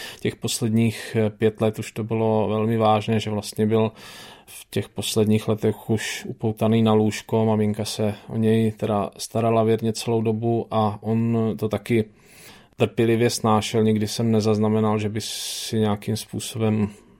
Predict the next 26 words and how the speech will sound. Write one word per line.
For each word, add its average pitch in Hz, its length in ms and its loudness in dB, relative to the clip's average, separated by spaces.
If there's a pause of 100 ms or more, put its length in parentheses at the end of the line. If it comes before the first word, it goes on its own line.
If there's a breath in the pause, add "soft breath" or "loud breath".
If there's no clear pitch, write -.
stěžoval 107 720 2
nebo 107 220 -2
že 104 140 -6
by 107 120 -6
snad - 300 -8
nějak 110 220 -2
zahořkl, 107 580 -2
to 113 160 -4
ne. 110 260 4 (380 loud breath)
Spíš - 260 4
pořád 131 420 4
měl 139 140 4
snahu, 127 500 4 (160)
<laughs> - 180 -14
i 120 80 -2
když - 380 -2 (400 loud breath)
už - 320 -4
vlastně 113 760 2
byl, 117 680 2 (640 loud breath)
eh, 113 300 -6
fyzicky 113 840 0
velmi 113 280 4
nemohoucí, 117 600 4
tak 120 160 -4
přesto - 340 -4
se 120 400 4